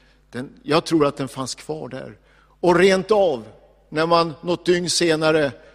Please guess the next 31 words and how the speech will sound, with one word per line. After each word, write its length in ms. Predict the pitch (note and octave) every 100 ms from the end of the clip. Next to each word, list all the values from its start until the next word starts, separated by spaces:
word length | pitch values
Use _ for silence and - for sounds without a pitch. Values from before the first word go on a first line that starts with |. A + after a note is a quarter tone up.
| _ _ _ _ _
delar 460 | - G3 F#3 F3 F3
Jesu 380 | F3 F3 - E3
kläder 640 | D#3+ E3+ E3+ D#3+ B2+ G#2+ -
mellan 520 | D#3+ E3 D3+ D#3 D3 A#2+ - -
soldaterna, 840 | F3+ D#3+ D#3 D3+ D3 D3 C3 A2
man 240 | C3 D#3+ D3
kastar 340 | E3 - E3+
lott 300 | D#3+ E3 E3
om 80 | E3
hans 160 | D3+
kläder. 520 | - D#3 D#3 D#3 C3+ - _ _ _ _ _ _
De 220 | E3+ F3+
som 140 | F3
var 260 | E3+ F3 E3+ - -
lyckliga 520 | D#3+ G3+ - - G3+ F#3+
och 120 | F3
fick 300 | F#3+ F#3 -
den 140 | F#3+
där, 340 | F3+ F3 D3+ - - _ _ -
de 120 | G3
där 140 | F#3
kläderna 580 | F#3 F3+ F3 F3 E3+ D3 - - - _ _ _ _ _ -
kunde 220 | G3 F3+
känna: 260 | F#3+ F#3 D#3+ - _ _
"Vad 180 | D#3 G#3+
är 120 | F3+
det, 80 | A3
vad 120 | F#3
är 80 | G#3
det 60 | G#3
för, 180 | A3